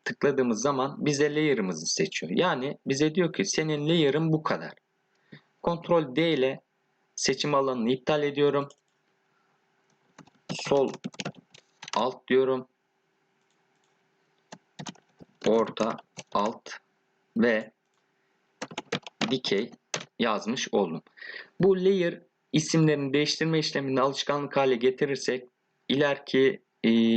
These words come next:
eğitimlerimizde sizin kendi yapmış olduğunuz çalışmalarda her zaman layer'lar arası geçişimiz kolay oluyor arkadaşlar. Ben şimdi hemen şöyle bir efekt vermek istiyorum. Benevolent Voice.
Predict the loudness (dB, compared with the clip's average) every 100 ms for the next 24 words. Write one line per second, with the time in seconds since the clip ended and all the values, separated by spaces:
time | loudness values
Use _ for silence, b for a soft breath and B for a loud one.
0 | 4 2 2 -2 -2 -2 0 0 2 0
1 | 0 0 0 -2 -2 0 2 0 -2 0
2 | -2 -2 -4 0 2 2 0 0 -2 -6
3 | _ _ -4 0 0 0 0 0 0 0
4 | 0 0 0 -2 -2 -6 B B B -4
5 | 0 2 2 2 2 2 0 0 0 0
6 | 0 0 -2 0 -2 -2 -2 0 0 0
7 | 0 2 2 0 -4 -6 -4 -4 -4 -4
8 | -6 _ _ _ B B B B _ -4
9 | -2 0 0 0 0 0 -2 -4 -14 _
10 | _ -8 0 2 2 0 -2 -2 -6 _
11 | _ _ _ _ _ _ -4 -4 -2 -2
12 | 0 0 0 -6 -8 0 2 2 -2 -8
13 | -6 0 2 4 2 -2 0 0 0